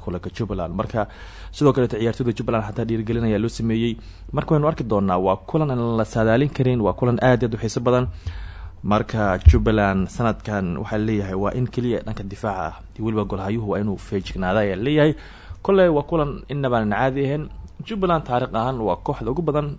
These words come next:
eh, ku guuleysatay oo dabcan magaalada Kismaayo laga dejiyey tartanka maamul goboleedyada ama tan waagii hore waxaa la jiray tartanka gobollada. Marka, eh, sagaal ayay ku guuleysatay sagaal jeer. Marka, mar weliba lagama shakin karo Jubbaland.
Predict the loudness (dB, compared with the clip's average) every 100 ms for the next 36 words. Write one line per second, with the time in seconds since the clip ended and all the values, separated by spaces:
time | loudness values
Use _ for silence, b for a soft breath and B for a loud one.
0 | -10 -4 -2 -2 -4 -2 -2 4 4 4
1 | -2 -2 -2 -2 -10 -4 -2 0 0 0
2 | 0 0 0 0 -2 -4 -2 0 0 0
3 | 0 -2 0 0 0 B B B B -6
4 | -2 -4 -2 -2 -2 -4 -6 -4 -2 0
5 | 0 0 -2 -2 -4 -4 -2 2 2 2
6 | 0 0 -4 -4 -6 -6 -6 -6 -2 0
7 | 2 0 -2 -6 -4 -6 B B B B
8 | -8 -6 -4 -4 0 2 2 -2 -14 -8
9 | -4 -2 -2 -4 -2 -2 -2 2 2 2
10 | 0 0 2 4 4 6 6 6 6 4
11 | 0 -2 -2 0 0 -2 -2 -2